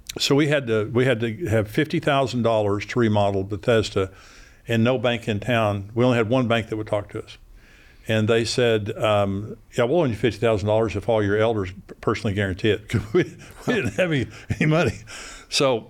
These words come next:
uh, the elders personally guaranteed it. We borrowed fifty thousand dollars. We opened,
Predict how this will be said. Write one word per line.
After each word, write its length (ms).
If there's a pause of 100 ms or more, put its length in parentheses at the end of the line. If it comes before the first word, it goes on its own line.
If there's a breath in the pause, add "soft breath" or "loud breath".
uh, 80
the 180
elders 300
personally 400
guaranteed 480
it. 200
We 120
borrowed 280
fifty 200
thousand 320
dollars. 260
We 180
opened, 460